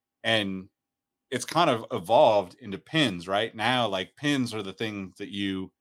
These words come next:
go after separately and kinda collect alongside of fitteds, which is interesting. So,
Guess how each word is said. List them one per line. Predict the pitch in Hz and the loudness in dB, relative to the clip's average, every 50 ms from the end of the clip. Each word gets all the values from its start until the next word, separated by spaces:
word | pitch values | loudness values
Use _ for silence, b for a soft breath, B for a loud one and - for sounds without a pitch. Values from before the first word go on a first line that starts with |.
| _ _ _ _ _ _ _ _ _ _ _ _ _ _ _ | _ _ _ _ _ _ _ _ _ _ _ _ _ _ _
go | - 120 110 104 | -2 0 2 2
after | 101 101 101 95 - - 110 98 95 95 92 90 90 | 2 2 2 0 -2 -4 -4 -4 -4 -4 -6 -6 -8
separately | - - - 151 143 - 131 113 101 107 107 104 | -2 4 6 6 6 6 2 -2 0 0 0 0
and | 98 95 - | -2 -2 -2
kinda | - 110 98 92 | -2 -2 -2 -2
collect | - - - 104 101 101 101 98 - - | -6 -6 -4 -2 0 0 0 -2 -4 -8
alongside | 107 98 98 95 95 92 - - - 110 110 113 104 | -6 -4 -2 -2 -4 -4 -4 -2 0 0 0 0 0
of | 98 87 - | -2 -6 -8
fitteds, | - 98 90 90 87 82 85 - | -8 -8 -6 -6 -8 -10 -12 -16
which | 90 87 - 98 | -18 -14 -12 -10
is | 87 82 | -10 -10
interesting. | 90 87 82 - 82 - - 73 71 - 82 _ | -10 -12 -12 -14 -14 -14 -16 -16 -18 -20 _ _
So, | _ _ - 78 78 76 - | _ _ -14 -12 -12 -12 -12